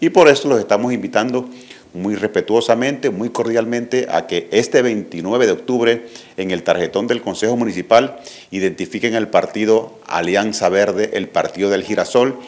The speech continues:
y el número siete. Si ustedes identifican el partido del Girasol, Alianza Verde y el número siete, eligen como concejal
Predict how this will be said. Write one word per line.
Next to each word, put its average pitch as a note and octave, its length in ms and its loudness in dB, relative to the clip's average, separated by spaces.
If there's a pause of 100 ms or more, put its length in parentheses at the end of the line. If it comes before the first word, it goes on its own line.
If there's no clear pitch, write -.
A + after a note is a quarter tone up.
(160)
y E2+ 60 -4
el E2+ 120 -2
número F2+ 260 -4
siete. D2+ 460 -6 (260)
Si - 140 -6
ustedes A2+ 520 4 (400)
identifican F#2+ 560 -2
el G#2 120 -4
partido F#2+ 400 0
del F#2 120 2
Girasol, E2 500 -2
Alianza F#2+ 460 0
Verde F#2 480 0
y F#2+ 100 -4
el E2+ 140 -4
número G2+ 260 -2
siete, A#2 560 0
eligen G2 380 -2
como F2 200 -6
concejal F#2 600 -2